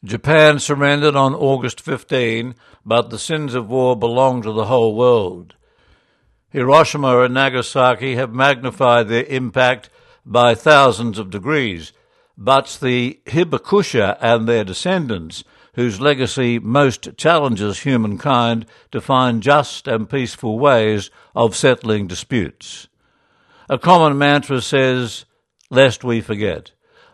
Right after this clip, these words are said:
But what we should never forget are the words of Pope Paul the sixth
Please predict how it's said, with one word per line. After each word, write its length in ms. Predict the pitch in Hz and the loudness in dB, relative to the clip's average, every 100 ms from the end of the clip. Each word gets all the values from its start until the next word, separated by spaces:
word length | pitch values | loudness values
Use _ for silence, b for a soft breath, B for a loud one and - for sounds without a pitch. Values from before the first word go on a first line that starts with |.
| - | 0
But 220 | 175 156 | 0 4
what 200 | 151 147 | 4 4
we 200 | 131 127 | 2 -2
should 260 | - 131 120 | -2 -4 0
never 320 | 165 156 143 | 2 4 2
forget 500 | - 104 95 87 - | 0 -4 -4 -6 -6
are 200 | 120 117 | -2 -2
the 100 | 113 | 0
words 380 | 123 123 113 110 | 0 0 0 -6
of 160 | 107 | -4
Pope 340 | 139 131 120 - | 0 0 0 -6
Paul 240 | 131 117 | -4 -2
the 120 | 107 | -6
sixth 540 | - 175 - - - | -6 -6 -8 -16 -20